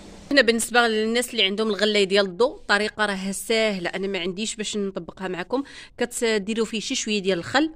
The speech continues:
وديروا شويه ديال الماء وتردوه تس-، تسخنوا فيه الماء، يعني ديروا البريز وتسخنوا فيه الماء عادي، كيبقى كذلك قد ما داك الماء كيغلي فيه هو فيه الخل، قد ما كيزول منه داك الكالكير كامل وتشلوه بهكذا كيرجع جديد كما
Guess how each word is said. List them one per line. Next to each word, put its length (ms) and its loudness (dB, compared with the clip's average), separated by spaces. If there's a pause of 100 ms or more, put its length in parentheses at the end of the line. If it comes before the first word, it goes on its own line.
(120)
وديروا 280 0
شويه 240 -6
ديال 240 0
الماء 260 2 (200)
وتردوه 520 -2
تس-، 400 -2
تسخنوا 380 -2
فيه 160 -2
الماء، 260 -2
يعني 220 -2
ديروا 240 -2
البريز 400 -4
وتسخنوا 380 -8
فيه 180 -2
الماء 200 0
عادي، 580 2 (320)
كيبقى 300 -4
كذلك 400 2
قد 220 -6
ما 140 0
داك 340 -4
الماء 220 0
كيغلي 400 -4
فيه 240 -4
هو 180 -2
فيه 220 -4
الخل، 280 0 (280)
قد 160 -6
ما 100 0
كيزول 400 -4
منه 260 -2
داك 180 -6
الكالكير 420 -8
كامل 680 0
وتشلوه 440 -2
بهكذا 300 -2
كيرجع 400 -4
جديد 300 -6 (100)
كما 300 -4